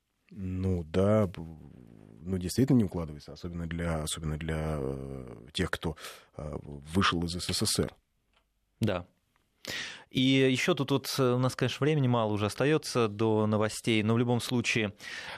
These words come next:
Speaker 2: э, риторика властей Украины многих беспокоит, потому что они достаточно жестко ведь говорят, и у-, и Россия для них враг, и еще что-то. Ну и при этом беспокоит людей то, что мы, тем не менее, пытаемся помочь.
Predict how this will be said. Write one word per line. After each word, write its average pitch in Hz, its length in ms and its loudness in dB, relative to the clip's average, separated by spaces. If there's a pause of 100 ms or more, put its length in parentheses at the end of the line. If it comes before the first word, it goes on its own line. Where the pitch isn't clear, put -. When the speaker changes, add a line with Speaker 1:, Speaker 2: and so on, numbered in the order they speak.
(300)
Speaker 2:
э, 101 380 2 (920)
риторика 147 540 2
властей 113 440 0
Украины 107 580 0 (180)
многих 113 380 2
беспокоит, 110 560 0
потому - 140 -18
что - 180 -2
они 143 140 -2
достаточно 156 520 0
жестко 143 400 0
ведь 95 160 -8 (140)
говорят, 104 540 0
и 110 60 2
у-, 113 220 2
и 113 200 4
Россия 107 400 2
для 135 120 2
них 127 220 -2
враг, 110 280 0
и 104 40 -4
еще 147 220 0
что-то. 113 420 0 (1080)
Ну 147 140 6
и 127 60 4
при 135 160 2
этом 135 680 -2
беспокоит 139 420 0
людей 135 180 2
то, 135 120 2
что - 180 -2
мы, 143 520 2
тем 131 140 2
не 127 60 4
менее, 135 220 4
пытаемся - 360 -4
помочь. 101 520 -6